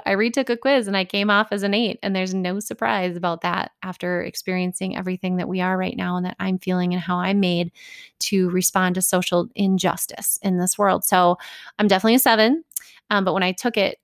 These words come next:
I came off as an eight. So the other recommendation I wanna have is if you're interested in this, there's so many resources out there, but they're not all created equal.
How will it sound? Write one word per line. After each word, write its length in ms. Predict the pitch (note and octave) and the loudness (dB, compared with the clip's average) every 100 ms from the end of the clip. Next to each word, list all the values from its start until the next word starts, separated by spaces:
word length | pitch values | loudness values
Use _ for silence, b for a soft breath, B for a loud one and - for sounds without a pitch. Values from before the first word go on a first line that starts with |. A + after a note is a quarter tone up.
| _ | _
I 80 | G3 | -8
came 220 | - G3 | -2 -2
off 160 | F#3 F#3 | -2 -2
as 140 | F3+ | -4
an 80 | F#3 | -4
eight. 180 | F3+ - | -4 -2
So 160 | G3 | -2
the 180 | - G#3 - | 0 -2 2
other 200 | D#4 F#4+ | 2 4
recommendation 640 | D#4 F3+ F3 F3 F3 G3+ | 2 2 -2 -2 -2 -4
I 60 | F#3 | -2
wanna 160 | F3+ | -2
have 300 | F3+ F3 F3 | -2 -2 -2
is 120 | F3 | -4
if 140 | F#3 - | -6 -10
you're 80 | - | -6
interested 400 | G3+ G3+ - F3 | -6 -6 -10 -6
in 140 | E3+ | -4
this, 160 | E3 F3 | -4 -4
there's 220 | A3 G#3 | -4 -2
so 200 | - G3+ | 2 2
many 300 | G3 F3 F3 | 2 0 -4
resources 540 | - - - - - | -4 -6 -6 -8 -6
out 180 | - - | -8 -4
there, 140 | - G3+ | -2 0
but 120 | A#3+ | 2
they're 140 | C4+ | 6
not 240 | C#4 C#4+ D#4 | 8 8 8
all 140 | C#4 | 6
created 340 | C4+ G#3 F#3 | 2 0 2
equal. 340 | F3 - - | 0 -2 -6